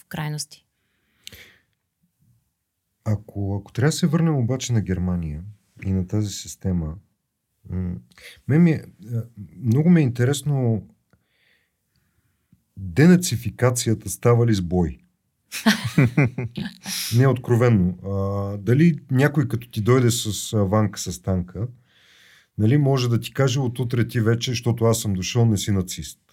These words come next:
Speaker 2: А, денацификацията става ли с, а, а, някакви, а, красиви послания, които ти се отправят в училище? Денацификацията става ли...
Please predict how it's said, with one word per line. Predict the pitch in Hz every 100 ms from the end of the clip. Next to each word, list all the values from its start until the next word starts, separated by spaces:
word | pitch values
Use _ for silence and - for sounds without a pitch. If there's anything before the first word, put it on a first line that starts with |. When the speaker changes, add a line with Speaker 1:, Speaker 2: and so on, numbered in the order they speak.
| _ _ _ _ - - _ _ -
Speaker 2:
А, | 104 107
денацификацията | 104 151 175 175 - 117 151 151 156 -
става | - 135 143
ли | 151
с, | 143 - 131 120 - - -
а, | 120 120 120 120 120 120 120 120 - _ _ _ _ _ - - _ _ _
а, | - 98 98 98 101
някакви, | 110 117 - - 117 117 117 117 117 117 117 104
а, | 104 104 98 - 92
красиви | - 104 - 123 120
послания, | 117 - 110 110 110
които | 107 95
ти | -
се | 101 95
отправят | - 98 98 95
в | -
училище? | - 78 71 - _ _ _ _ _ - _ _
Денацификацията | 127 143 143 - - - 123 - 127 104
става | - 117 120 127
ли... | 123 123 120